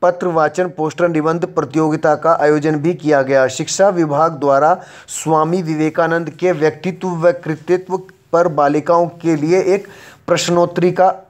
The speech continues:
कार्यक्रम भी आयोजित किया गया, जिसमें शहर के विभिन्न स्कूलों की बालिका स्कूल लोढ़ा बाल निकेतन, एमएस कावड़, विजय आदर्श महाविद्यालय बाल मंदिर की कुल इकतीस छात्राओं ने भाग लिया।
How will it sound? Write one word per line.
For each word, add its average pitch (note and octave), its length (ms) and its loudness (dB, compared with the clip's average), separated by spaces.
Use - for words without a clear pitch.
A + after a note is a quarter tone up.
कार्यक्रम D#3 480 -2
भी F#3+ 140 -4
आयोजित D3+ 400 0
किया D3+ 260 2
गया, C#3+ 200 2
जिसमें C#3+ 380 -4
शहर D3+ 320 2
के E3 160 -2
विभिन्न D3+ 360 0
स्कूलों D#3+ 460 0
की E3 160 -2
बालिका D3 640 0
स्कूल F3+ 360 -2
लोढ़ा D#3+ 340 2
बाल D#3+ 240 0
निकेतन, D#3+ 540 -4
एमएस E3+ 520 -2
कावड़, D3+ 360 2
विजय D#3 320 -2
आदर्श D3+ 360 -2
महाविद्यालय D3+ 840 0
बाल D3+ 260 0
मंदिर E3 340 -2
की F3 180 -8
कुल G#3+ 300 -4
इकतीस E3 540 -4
छात्राओं D#3 440 0
ने F#3 140 0
भाग C#3 300 0
लिया। C#3 300 0